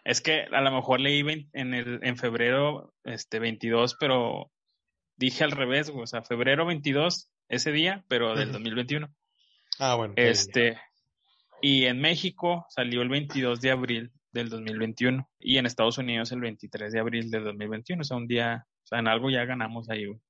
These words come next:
Speaker 1: Eh, pues es una película que ya traía como, ya ratito que salió, pero por la pandemia y por, por todo eso,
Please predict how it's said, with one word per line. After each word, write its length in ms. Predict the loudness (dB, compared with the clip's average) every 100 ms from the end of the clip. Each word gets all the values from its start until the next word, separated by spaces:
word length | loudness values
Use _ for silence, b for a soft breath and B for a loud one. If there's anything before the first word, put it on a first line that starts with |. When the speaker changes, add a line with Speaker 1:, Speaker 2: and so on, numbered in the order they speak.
| _ _
Speaker 1:
Eh, 280 | 2 2 0
pues 180 | -4 -4
es 100 | -2
una 120 | 0 2
película 380 | 2 2 0 0
que 100 | 0
ya 160 | 0
traía 720 | 0 0 2 2 2 0 -2 -8
como, 480 | -14 -10 -10 -10 -14 _
ya 220 | -2 2 4
ratito 440 | 2 0 -2 -2
que 120 | -2
salió, 560 | 0 0 2 2 2 0
pero 460 | -2 0 -2 -8 -16 _
por 180 | 2 4
la 120 | 4
pandemia 760 | 4 4 4 4 4 2 0 0
y 60 | 0
por, 400 | 0 2 0 -2
por 140 | -6 -2
todo 280 | 0 2
eso, 240 | 2 0